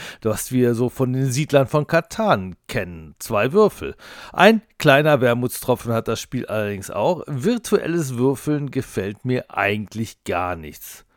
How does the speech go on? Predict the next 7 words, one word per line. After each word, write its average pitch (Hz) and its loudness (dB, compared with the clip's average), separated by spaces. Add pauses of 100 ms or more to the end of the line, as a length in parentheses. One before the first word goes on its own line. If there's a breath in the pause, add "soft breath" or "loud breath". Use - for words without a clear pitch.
(240)
Denn 170 4
nichts 160 4
ist 131 -2 (140)
analoger 123 2
als - -6
zwei 117 -2
Würfel. 120 0